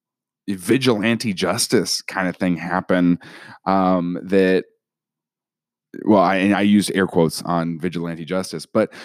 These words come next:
we see this video and there's this uproar and people are like, "Well, this is a problem." And then it's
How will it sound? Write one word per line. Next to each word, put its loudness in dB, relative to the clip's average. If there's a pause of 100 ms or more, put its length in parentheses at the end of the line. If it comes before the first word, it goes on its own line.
(220)
we 4
see 2
this 2
video 2
and 4
there's 4
this -8
uproar -2
and -4
people -8
are -8
like, -12
"Well, -4
this -2
is -2
a -4
problem." 0 (360)
And -2
then 4
it's 0